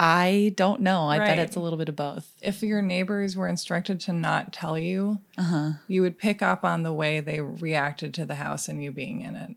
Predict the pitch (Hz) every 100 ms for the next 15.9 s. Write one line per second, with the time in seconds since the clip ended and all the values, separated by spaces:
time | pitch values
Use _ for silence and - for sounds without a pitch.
0 | - 185 165 156 143 151 175 170 170 190
1 | - 190 175 165 165 165 170 160 156 156
2 | 156 156 156 - - - 160 156 151 147
3 | 156 151 143 143 156 151 - 180 180 170
4 | 190 180 190 175 165 156 151 151 143 139
5 | - 151 151 156 170 156 160 151 160 160
6 | - 160 151 - 160 151 147 131 - 151
7 | 151 170 196 196 180 156 - 170 180 190
8 | 175 170 156 156 - 156 156 143 - 160
9 | 165 180 180 190 202 220 196 - - -
10 | - 160 180 226 277 - 269 277 - -
11 | - - - 185 175 160 160 160 170 -
12 | 170 160 160 - - - 160 147 156 185
13 | 180 - - - 247 226 220 190 185 180
14 | 170 165 165 165 165 - 156 165 151 160
15 | 156 156 160 165 165 165 165 -